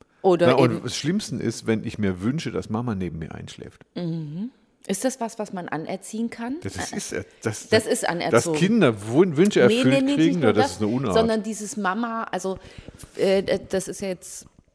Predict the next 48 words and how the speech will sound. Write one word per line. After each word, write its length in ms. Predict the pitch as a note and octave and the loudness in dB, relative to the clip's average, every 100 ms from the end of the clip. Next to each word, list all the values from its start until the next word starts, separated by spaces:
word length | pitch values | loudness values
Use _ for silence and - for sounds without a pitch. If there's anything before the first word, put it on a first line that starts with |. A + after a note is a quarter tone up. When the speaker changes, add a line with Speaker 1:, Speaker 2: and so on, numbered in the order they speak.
| _ _ _ _ - | _ _ _ _ -14
Speaker 2:
Also 140 | - A2 | -6 -2
mir 60 | A2+ | -2
Speaker 1:
auch 20 | |
Speaker 2:
tun 180 | - C#3 | 0 -2
die 60 | |
Mamas 360 | G#2+ F#2+ D3+ C3 | 0 -2 -2 -2
leid. 340 | G#2 F2+ F2+ | 0 0 -2
Entschuldigung, 480 | - - D3 C3 C#3 | -8 -4 -2 2 0
dass 240 | A#2+ - - | 0 -6 4
ich 80 | B3+ | 6
Speaker 1:
Ja, 140 | A#3+ | 8
Speaker 2:
da 60 | D#4+ | 6
so 60 | |
Speaker 1:
nee, 80 | C4+ | 6
Speaker 2:
reingehe, 360 | C3 C3+ B2+ A#2+ | 6 6 6 6
aber 200 | A2+ A2+ | 6 4
mir 140 | G#2 | 4
Speaker 1:
nee. 60 | A#2+ | 2
Speaker 2:
tun 180 | C#3 A#2+ | 2 0
die 120 | G2+ | 0
wirklich 280 | F#2+ F2+ G2 | -2 -2 -6
leid, 240 | C#3 E3+ | -2 2
Speaker 1:
Ja, 100 | C4 | 6
Speaker 2:
weil 60 | B3 | 6
Speaker 1:
mir 120 | C#4 | 6
Speaker 2:
die 80 | D4 | 2
Speaker 1:
tun 100 | D#4+ | 2
die 80 | C4 | 2
Mamas 360 | A#3 A#3+ G#3 - | 2 0 -2 -2
auch 240 | - - | -4 -4
leid, 280 | C4 G#3 G3+ | -4 -4 -4
aber 160 | G#3 G#3+ | -4 -4
ich 180 | G3+ - | -6 -6
glaub 260 | G#3+ G#3+ | -4 -2
manchmal, 380 | G#3 G#3 - G3+ | -4 -8 -6 -6
dass 180 | G3+ G3+ | -4 -4
das 200 | G#3 G3+ | -4 -6
so 140 | F#3+ F#3+ | -6 -6
selbst 420 | F#3+ G3+ - - | -2 -4 -4 -8
geschafftes-, 720 | F#3+ - D4 - G#4 B3+ - - | -6 -2 -4 -4 -8 -8 -16 -10
geschaffenes, 680 | G#3+ B3+ C#4 A#3 F3+ - | -6 -6 -2 -2 -2 -8
wie 80 | F3 | -8
heißt 200 | F3 D4 | -8 -6
das 160 | G#3+ - | -8 -4
denn, 140 | D#3+ | -6
das 200 | F3 E3+ | -4 -4
Wort? 240 | E3 F#3 - - - - - - - _ | 0 0 0 -16 -20 -20 -20 -20 -20 _
Ähm, 720 | G3 F#3+ F#3+ F#3+ F#3+ F#3 F#3 | 2 4 2 0 -2 -4 -6